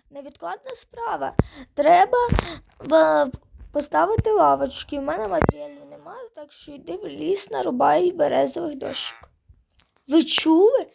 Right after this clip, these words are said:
Походу, прийдеться робити його накази. Тому д-, давайте скоріше підемо.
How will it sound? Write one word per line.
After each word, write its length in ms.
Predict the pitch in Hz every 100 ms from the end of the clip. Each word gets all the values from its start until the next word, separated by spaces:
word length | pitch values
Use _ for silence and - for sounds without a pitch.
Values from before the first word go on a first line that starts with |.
| _ _ _
Походу, 400 | 247 302 269 392
прийдеться 640 | - 269 254 269 - 349
робити 420 | 277 254 - -
його 140 | 254 254
накази. 520 | 262 262 - 262 - _ _ _ - - -
Тому 360 | 285 285 311 508 494
д-, 120 | - _ _ _ _
давайте 540 | 269 269 285 381 -
скоріше 480 | 403 - 294 285 -
підемо. 480 | 311 247 247 254 254